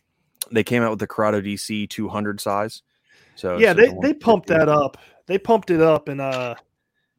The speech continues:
Speaker 2: I, I got to looking at it. I didn't realize that they didn't make anything over a one fifty or one fifty-one for the Corrado D C.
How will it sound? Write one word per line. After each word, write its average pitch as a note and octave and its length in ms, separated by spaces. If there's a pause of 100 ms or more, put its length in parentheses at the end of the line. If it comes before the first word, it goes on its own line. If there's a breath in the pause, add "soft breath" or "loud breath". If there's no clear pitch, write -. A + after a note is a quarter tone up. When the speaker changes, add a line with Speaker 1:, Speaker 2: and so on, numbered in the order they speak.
(180)
Speaker 2:
I, E3+ 160
I E3 120
got F#3+ 240
to F3 80
looking E3 320
at C#3+ 200
it. A2+ 320
I E3 120
didn't G3 220
realize F3+ 360
that D#3+ 160
they D#3 100
didn't D#3 180
make D#3 220
anything C#3+ 380
over B2+ 220
a B2 60
one B2+ 220
fifty C3 380
or A2 120
one A#2+ 140
fifty-one G#2+ 580
for - 140
the A2 80
Corrado A2 320
D G#2+ 160
C. G#2+ 340